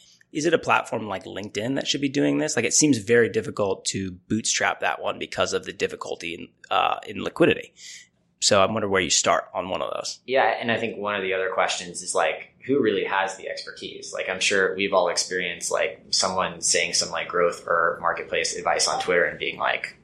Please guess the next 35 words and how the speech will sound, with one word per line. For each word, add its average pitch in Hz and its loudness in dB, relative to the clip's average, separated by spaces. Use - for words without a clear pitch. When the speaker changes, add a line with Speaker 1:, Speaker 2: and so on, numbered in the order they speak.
Speaker 2:
"Geez, 95 0
that's, 90 0
like, 82 0
way 90 2
off." 90 2
So 95 2
how 113 0
does 110 -4
the 98 -8
market 90 -4
really 95 -10
tell, 85 -2
uh, 95 0
who 101 0
has 98 -2
the 123 -6
knowledge 127 0
versus 87 -6
who 92 -6
is 85 -8
pretending 92 -6
to 104 2
have 107 2
the 117 0
knowledge? 120 -2
And 92 0
this 95 -2
is 104 -4
particularly 101 0
tricky 101 2
in, 92 -8
in 92 -16
knowledge-based 87 -2
systems 104 2
because 87 -2